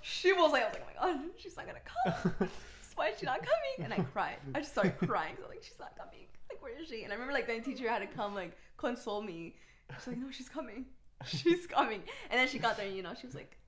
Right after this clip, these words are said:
Speaker 1: "I'm here."
Speaker 2: And you're, "I'm
Speaker 1: I was
Speaker 2: just,"
Speaker 1: like, "Why are you not here?"
Speaker 2: and you're like, "I'm just
Speaker 1: I
Speaker 2: so
Speaker 1: mean, I've always been
Speaker 2: punctual."
Speaker 1: like that. I'm
Speaker 2: <laughs>
Speaker 1: like, 'cause, like, I remember even my mom, when I was younger, she would, like, work, right?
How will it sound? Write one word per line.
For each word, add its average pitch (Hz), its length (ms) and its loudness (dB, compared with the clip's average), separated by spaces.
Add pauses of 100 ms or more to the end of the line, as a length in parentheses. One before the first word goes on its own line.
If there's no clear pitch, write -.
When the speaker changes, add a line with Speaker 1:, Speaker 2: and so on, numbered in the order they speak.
Speaker 1:
"I'm - 100 -6
here." - 260 -10 (220)
Speaker 2:
And 165 140 4
you're, 165 100 6 (560)
"I'm 202 100 -6
Speaker 1:
I 247 100 -2
was 277 100 -2
Speaker 2:
just," 277 140 -6
Speaker 1:
like, 220 80 -10
"Why 208 120 0
are 233 40 0
you 226 100 -6
not 214 100 -4
here?" 427 180 -2
Speaker 2:
and 208 100 2
you're 208 100 6
like, 180 140 -2
"I'm 202 140 -4
just 240 120 2
Speaker 1:
I 277 60 2
Speaker 2:
so 359 60 2
Speaker 1:
mean, 381 140 4
I've 381 60 6
always 277 260 8
been 202 100 -2
Speaker 2:
punctual." 233 180 6
Speaker 1:
like 339 200 0
that. 185 120 2 (220)
I'm 403 120 4
Speaker 2:
<laughs> 349 40 -2
Speaker 1:
like, - 300 -2
'cause, 277 100 -10
like, 240 80 0
I 214 40 -2
remember 269 200 -6
even 247 220 -6
my 262 100 -6
mom, 190 380 -4 (460)
when 247 120 -2
I 262 80 4
was 226 100 -4
younger, 233 280 -2
she 247 180 -10
would, 226 160 -2
like, 208 240 -8
work, 196 320 -6
right? 180 420 -6